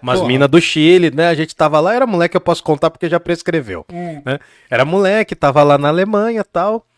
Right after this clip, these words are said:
Speaker 1: E aí umas mina do Chile começou a tirar, eu e meu grupo. Daí fala, "Ah, vocês são brasileiros, tem selva lá." Eu falei, "Claro, a gente come rato todo dia lá." É uma dele-, sabe, eu comecei a pegar o estereótipo. Por quê? Essa imagem que o Rousseau tá criando,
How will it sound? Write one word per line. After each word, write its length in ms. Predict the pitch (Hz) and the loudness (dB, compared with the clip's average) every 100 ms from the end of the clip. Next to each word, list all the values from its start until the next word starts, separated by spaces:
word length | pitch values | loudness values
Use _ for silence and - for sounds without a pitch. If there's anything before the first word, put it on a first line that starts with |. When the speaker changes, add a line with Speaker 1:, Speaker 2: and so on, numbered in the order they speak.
| _ - | _ -2
Speaker 1:
E 80 | |
aí 100 | 151 | 0
umas 180 | 165 180 | 2 0
mina 220 | 156 175 | -2 -2
do 100 | 180 | -2
Chile 220 | 170 190 185 | -4 -6 -6
começou 380 | 196 185 - | -6 -8 -8
a 20 | 185 | -8
tirar, 580 | - 185 156 143 131 | -2 2 2 2 0
eu 320 | 127 131 123 139 | -2 -6 -2 -2
e 60 | |
meu 180 | 143 165 | -2 -2
grupo. 460 | 151 131 - 101 - _ _ _ _ _ | 2 0 0 -10 -12 _ _ _ _ _
Daí 240 | 117 120 117 | 0 0 0
fala, 240 | 170 196 | -2 -6
"Ah, 40 | |
vocês 140 | - 151 | -6 -6
são 140 | 175 | -4
brasileiros, 720 | 165 180 185 147 123 180 160 | 0 0 0 -2 2 2 0
tem 160 | - 135 | -4 -6
selva 480 | - 139 165 156 127 | -6 0 2 2 0
lá." 160 | 127 | 0
Eu 80 | 147 | -4
falei, 180 | - 120 | -6 -12
"Claro, 380 | - 147 208 - _ _ _ _ | -8 -4 -4 -4 _ _ _ _
a 60 | 101 | -8
gente 200 | 113 - | -8 -4
come 220 | - 156 | -4 -4
rato 260 | 135 165 - | -4 -4 -4
todo 220 | - 202 262 | -6 -6 -6
dia 280 | 170 180 143 | -4 0 0
lá." 180 | 101 87 285 _ _ _ | -2 -8 -20 _ _ _
É 40 | 120 | -2
uma 140 | 156 | 0
dele-, 240 | 233 160 | 0 -6
sabe, 240 | - 180 165 | 0 2 2
eu 60 | |
comecei 280 | 127 147 - | -2 -6 -6
a 20 | 165 | -2
pegar 240 | 151 127 | 0 2
o 40 | 135 | 0
estereótipo. 640 | - 185 175 156 - - | -2 0 2 2 0 -10
Por 180 | - 233 | -12 -12
quê? 240 | - 107 - _ _ _ _ - | -10 -10 -12 _ _ _ _ -8
Essa 420 | 220 254 - 131 | -4 -4 -6 -8
imagem 580 | 104 104 110 113 101 104 | -8 -6 -4 -4 -6 -14
que 140 | - | -14
o 40 | 107 | -12
Rousseau 360 | 110 - 135 | -12 -12 -10
tá 120 | - | -10
criando, 680 | - - 95 127 143 95 85 | -12 -12 -6 -6 -6 -8 -14